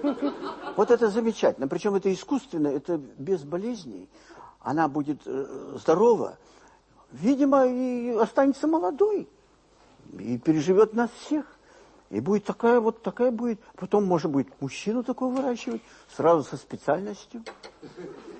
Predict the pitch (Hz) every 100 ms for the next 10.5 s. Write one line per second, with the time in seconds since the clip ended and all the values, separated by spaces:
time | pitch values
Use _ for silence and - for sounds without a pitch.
0 | - - - - - - - _ 175 233
1 | 247 240 - 185 143 170 160 151 143 -
2 | 131 139 135 113 - 131 127 127 113 98
3 | 98 113 131 117 104 104 - 110 101 98
4 | 104 101 95 - _ 123 113 120 107 113
5 | 120 135 151 185 127 117 165 170 254 240
6 | - 226 233 233 220 214 190 90 85 -
7 | _ - 226 - - - - - - -
8 | - - - 277 240 110 117 101 92 -
9 | - - - - - - - - - -
10 | _ _ - -